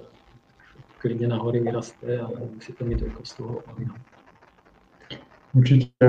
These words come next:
Speaker 2: Takže jako rozumný přístup, je to věc, které se nechceme přehnaně obávat, zároveň chceme být racionální, eh, brát to prostě jako jakoukoliv jinou vlastně, třeba i sportovní disciplínu, prostě ty pravidla tam musí být dodržený, takže
Speaker 1: A je
Speaker 2: ty, který
Speaker 1: dobré si to i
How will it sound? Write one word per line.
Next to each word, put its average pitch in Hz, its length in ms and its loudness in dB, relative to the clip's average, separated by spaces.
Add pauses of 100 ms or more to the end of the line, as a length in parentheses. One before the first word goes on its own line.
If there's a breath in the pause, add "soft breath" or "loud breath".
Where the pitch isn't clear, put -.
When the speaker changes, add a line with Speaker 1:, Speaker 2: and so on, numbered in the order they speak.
(220)
Speaker 2:
Takže 135 200 10
jako 135 320 10
rozumný 151 400 10
přístup, 151 480 6
je 143 80 8
to 139 120 10
věc, 139 220 10
které 139 200 10
se 139 240 8
nechceme 131 340 8
přehnaně 135 360 10
obávat, 135 420 12
zároveň 123 380 10
chceme 127 200 8
být 127 140 10
racionální, 127 880 10 (560 loud breath)
eh, 120 640 10
brát 123 340 8
to 131 80 8
prostě 127 340 8
jako 123 440 10
jakoukoliv 123 500 8
jinou 123 200 10
vlastně, 123 420 8
třeba 131 220 6
i 123 60 10
sportovní 131 480 10
disciplínu, 127 640 8
prostě 127 300 2
ty 123 100 4
pravidla 123 640 8 (240 loud breath)
tam 123 140 8
musí 123 240 8
být 127 160 10
dodržený, 123 640 10
takže 123 520 8 (760)
Speaker 1:
A 131 80 6
je 131 40 10
Speaker 2:
ty, - 60 6
který 131 100 10
Speaker 1:
dobré 131 60 10
si - 40 4
to - 60 8
i - 20 10